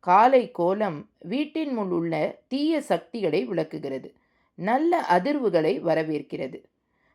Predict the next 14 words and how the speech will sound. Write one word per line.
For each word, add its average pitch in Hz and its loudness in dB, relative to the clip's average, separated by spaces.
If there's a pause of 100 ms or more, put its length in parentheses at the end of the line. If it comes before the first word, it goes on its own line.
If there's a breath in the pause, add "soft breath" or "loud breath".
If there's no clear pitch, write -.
(120)
வாசலில் 254 2
இடும் 170 -2
கோலம் 170 0 (220)
வாசலில் 190 0 (140)
நம்மை 208 -4 (120)
அழைக்கும் 175 -4 (280)
அருமையான 165 -4
ஒரு 170 -2
மந்திரம். 147 -10 (960 soft breath)
காலை 302 10
சூரிய 240 -2
உதயத்திற்கு 170 0
முன் 175 -4 (120)
அல்லது 151 0